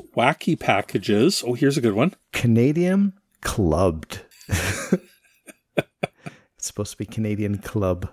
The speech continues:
Speaker 1: Yeah.
Speaker 2: whiskey, but it's Canadian clubbed and somebody's pickled on the inside.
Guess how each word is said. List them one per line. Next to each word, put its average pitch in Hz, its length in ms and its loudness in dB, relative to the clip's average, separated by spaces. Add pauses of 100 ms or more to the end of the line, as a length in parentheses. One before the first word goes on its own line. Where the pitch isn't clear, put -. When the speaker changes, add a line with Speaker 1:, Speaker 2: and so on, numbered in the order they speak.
(100)
Speaker 1:
Yeah. 110 220 2
Speaker 2:
whiskey, 90 380 -2
but 82 140 -4
it's - 140 -6
Canadian 95 460 0
clubbed 85 440 -4
and 82 160 -2
somebody's 92 360 0
pickled 98 500 -2
on 87 140 -2
the 90 100 -2
inside. 78 640 -4